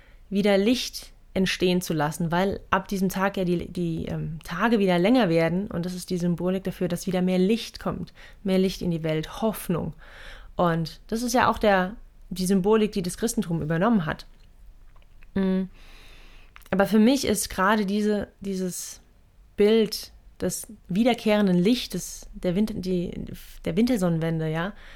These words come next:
ist für mich ein absolutes Symbol für unsere Eigenmacht, für die Kraft, die in jedem von uns liegt, dass auch wir aus uns selbst heraus, aus eigener Kraft,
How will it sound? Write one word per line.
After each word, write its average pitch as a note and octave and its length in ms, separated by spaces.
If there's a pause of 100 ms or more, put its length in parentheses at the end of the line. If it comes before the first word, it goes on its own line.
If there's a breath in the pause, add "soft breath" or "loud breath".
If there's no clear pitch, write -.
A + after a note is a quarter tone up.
(720 loud breath)
ist G#3+ 180
für A3 80
mich G3+ 180
ein G3+ 120
absolutes G3+ 600
Symbol F#3+ 360
für F3+ 540
unsere G#3+ 500
Eigenmacht, F#3 800 (100)
für - 200
die F#3 260 (580 soft breath)
Kraft, A3+ 500
die G3 140
in F#3+ 140 (100)
jedem G#3+ 500
von F#3+ 180
uns A#3+ 360
liegt, D3+ 440 (600 soft breath)
dass G3 200
auch - 240
wir G#3+ 540
aus C4 280
uns A3 200
selbst A3+ 360
heraus, E3 400
aus - 180 (100)
eigener B3 440
Kraft, - 560